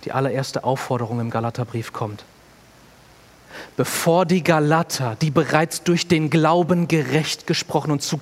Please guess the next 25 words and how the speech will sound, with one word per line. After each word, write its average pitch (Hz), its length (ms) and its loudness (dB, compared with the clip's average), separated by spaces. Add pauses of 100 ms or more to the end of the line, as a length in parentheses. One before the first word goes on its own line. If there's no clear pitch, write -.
Kindern 190 420 2
erklärt 143 400 0
wurden, 143 160 0 (440)
bevor 196 480 4 (220)
die 185 160 0
erste 294 520 4
Aufforderung 220 680 4
an 208 200 4
sie 247 300 2
ergeht, 226 340 2
etwas 233 460 2
zu 214 120 0
tun, 247 460 2 (140)
etwas 208 280 2
zu - 120 0
ändern, 165 420 2 (480)
ist - 160 -6
diese 143 220 0
Aussage, 117 480 -6 (800)
„Ihr 123 360 -2 (880)
seid - 720 -6 (760)
Söhne 143 320 -6 (720)
durch 139 420 -6 (200)
den 143 240 -6 (260)
Glauben.“ 165 380 -2